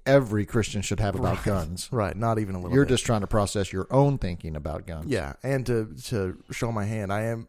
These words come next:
Speaker 2: I'm, I'm pro Second Amendment, um, and, uh, and I, I understand the role they play in our, in our society as, as America, in, in the power structure of, of the American, um, of the, the design of it, the reason they're in the Constitution in the first place.
Speaker 1: Mm.
Speaker 2: I,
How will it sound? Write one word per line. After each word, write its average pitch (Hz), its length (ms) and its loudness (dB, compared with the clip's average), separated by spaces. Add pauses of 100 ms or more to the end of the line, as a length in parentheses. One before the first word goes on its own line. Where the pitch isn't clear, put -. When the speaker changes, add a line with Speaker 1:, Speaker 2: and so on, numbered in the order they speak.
Speaker 2:
I'm, 101 280 -6
I'm 98 300 -6 (320)
pro 110 200 0
Second 101 280 -4
Amendment, 92 500 -4
um, 85 400 -6 (760)
and, 104 240 -4
uh, 92 180 -2
and 120 100 0
I, 110 140 2 (140)
I 117 100 0
understand 104 380 -4
the 90 80 -4
role 92 160 -2
they 87 120 -4
play 87 300 -4
in 85 80 -8
our, 82 380 -6
in 98 100 -6
our 87 120 -4
society 90 500 -4
as, 92 140 -4
as 107 260 -4
America, 92 460 -6
in, 113 240 -8
in 120 120 -6
the 104 60 -6
power 104 260 0
structure 92 420 -4
of, 80 440 -8 (100)
of 92 300 -8
the 90 120 -8
American, 85 640 -8 (480)
um, 85 380 -6
of 127 200 -6
the, 131 80 -4
the 123 240 -2
design 117 300 -2
of - 100 -14
it, - 60 -14
the 107 60 -4
reason 131 300 0
they're 104 220 -2
in 110 220 -8
the 98 60 -6
Constitution 95 420 -6
in 80 40 -6
the 76 60 -8
first 76 240 -10
place. - 180 -12
Speaker 1:
Mm. - 300 -4
Speaker 2:
I, 87 160 -4